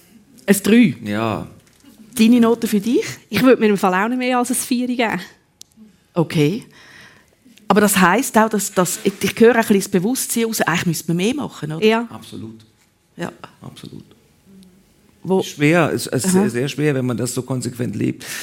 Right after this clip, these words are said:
Speaker 2: Ich reise gern, ich bin auch beruflich immer wieder, ich kann nicht immer nur Bahn fahren.
Speaker 1: Mhm.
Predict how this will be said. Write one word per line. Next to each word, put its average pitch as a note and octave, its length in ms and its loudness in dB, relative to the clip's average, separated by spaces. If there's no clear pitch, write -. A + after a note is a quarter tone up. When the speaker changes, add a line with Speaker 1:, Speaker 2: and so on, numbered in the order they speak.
Speaker 2:
Ich - 140 -12
reise C3 320 0
gern, C3 260 0
ich - 80 -14
bin A#2+ 140 -6
auch A#2+ 80 -4
beruflich B2+ 440 -8
immer B2+ 220 -2
wieder, B2 160 -4
ich G#2+ 160 -8
kann B2 260 -4
nicht C3+ 320 -4
immer C3 220 -2
nur B2+ 160 -4
Bahn C3 380 -4
fahren. C3+ 440 -6
Speaker 1:
Mhm. F3+ 420 -8